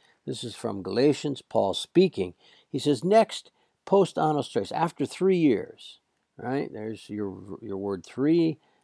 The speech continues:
uh, modifying annos. "I went up to Jerusalem." Notice Jerusalem,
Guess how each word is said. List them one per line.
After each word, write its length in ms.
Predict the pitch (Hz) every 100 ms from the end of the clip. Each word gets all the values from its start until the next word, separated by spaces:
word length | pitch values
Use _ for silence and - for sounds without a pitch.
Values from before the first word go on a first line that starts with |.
| _
uh, 100 | 160
modifying 560 | 101 104 98 92 101 98
annos. 460 | 127 143 135 - - _ - - -
"I 240 | 156 175
went 240 | 156 151
up 320 | 170 180 _ - _ _ -
to 120 | 165
Jerusalem." 720 | 127 135 170 160 - 90 98 _ _
Notice 300 | 120 131 120
Jerusalem, 600 | - 110 120 123 123 117